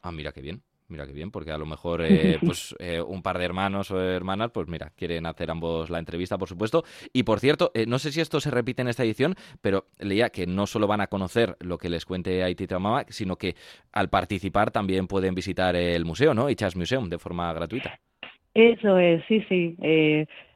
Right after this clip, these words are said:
Speaker 2: bueno, pues pensamos que, que a veces para conocer, eh, pues esa diversidad temática, ¿no? De la que hablábamos, a veces igual pensamos en la mar y pensamos en la pesca, pero
Speaker 1: Ujú.
Speaker 2: es que está el deporte,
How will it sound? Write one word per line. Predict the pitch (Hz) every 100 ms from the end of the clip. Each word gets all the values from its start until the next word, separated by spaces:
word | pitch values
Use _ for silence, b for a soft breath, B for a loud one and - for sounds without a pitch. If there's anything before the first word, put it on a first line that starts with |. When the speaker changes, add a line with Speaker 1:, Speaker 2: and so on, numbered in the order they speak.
| _
Speaker 2:
bueno, | 180 165 143
pues | 160 -
pensamos | 160 185 190 180
que, | 196 185 175 170 170
que | 160
a |
veces | 160 175
para | - 151
conocer, | 151 143 139 180 170 165 -
eh, | - 143 139 139 139 - B B
pues | - 160
esa | 160
diversidad | 170 156 156 165 151
temática, | 156 160 165 165 147
¿no? | 151
De |
la | 160
que | 151
hablábamos, | 139 156 160 156 156 151 - B B
a |
veces | 180 190 190
igual | 185
pensamos | 180 185 190 180
en | 185
la | 180
mar | 180
y | 185
pensamos | 160 175 185
en | 165
la | 135
pesca, | 120 170 - 110 139 B B B
pero | - 160
Speaker 1:
Ujú. |
Speaker 2:
es | -
que | 175
está | - 180
el |
deporte, | 175 165 180 180 - 180 180